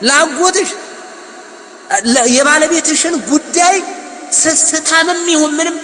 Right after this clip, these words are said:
ወጥተሽ አታውሪ ስል እንደው ስለ ባለቤትሽ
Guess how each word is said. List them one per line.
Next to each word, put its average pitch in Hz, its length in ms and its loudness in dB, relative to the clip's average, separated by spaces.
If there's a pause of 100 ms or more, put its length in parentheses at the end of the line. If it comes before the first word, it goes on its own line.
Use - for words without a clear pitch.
(320)
ወጥተሽ 302 540 2
አታውሪ 220 600 2 (400)
ስል 214 260 0
እንደው 254 240 2 (260)
ስለ 190 280 0 (140)
ባለቤትሽ 208 760 2